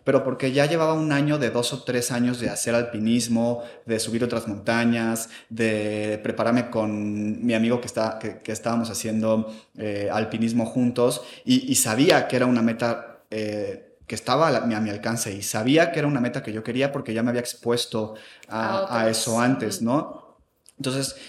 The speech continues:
Speaker 1: chance
Speaker 2: Ese es
Speaker 1: no,
Speaker 2: muy buen punto.
Speaker 1: sí, no, o sea, no hubiera puesto esa meta tan específica si ese año era el pri-, el primer año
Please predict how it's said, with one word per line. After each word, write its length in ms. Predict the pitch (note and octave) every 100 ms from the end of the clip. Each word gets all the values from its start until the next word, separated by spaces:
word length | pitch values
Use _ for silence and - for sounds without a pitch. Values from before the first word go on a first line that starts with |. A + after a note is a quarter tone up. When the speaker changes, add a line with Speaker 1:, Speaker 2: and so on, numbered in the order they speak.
| -
Speaker 1:
chance 200 | - C#3 D#3
Speaker 2:
Ese 40 |
es 40 |
Speaker 1:
no, 80 | D#3 C#3+
Speaker 2:
muy 40 |
buen 220 | - C3
punto. 180 | - G3
Speaker 1:
sí, 300 | - E3 F3
no, 200 | C3 C#3
o 60 | D3+
sea, 120 | C#3+
no 160 | B2 C3+
hubiera 240 | D3 C#3+
puesto 220 | C#3+ C3+
esa 120 | C3 B2
meta 280 | A2+ B2+
tan 120 | B2+ B2
específica 960 | - G#2 - A2 A#2 A#2+ C#3 - - -
si 360 | - - A#2
ese 220 | A#2 A#2
año 180 | B2+ C3
era 120 | C3
el 140 | A#2+ A#2
pri-, 140 | - -
el 100 | A#2+
primer 320 | A#2 A#2 A#2+
año 540 | A#2+ A#2+ C#3 - -